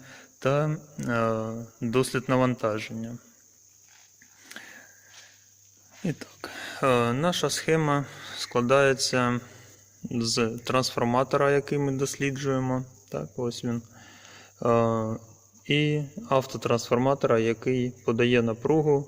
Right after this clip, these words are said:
на первинну обмотку трансформатора. Е, сталевим осердям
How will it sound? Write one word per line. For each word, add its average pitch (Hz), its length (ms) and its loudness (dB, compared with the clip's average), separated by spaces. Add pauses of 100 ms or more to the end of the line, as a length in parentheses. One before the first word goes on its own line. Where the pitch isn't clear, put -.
(120)
на 120 380 0 (680)
первинну 127 520 4
обмотку 117 440 0
трансформатора. 117 880 -4 (760)
Е, 117 340 2 (680)
сталевим 135 680 4
осердям 117 680 0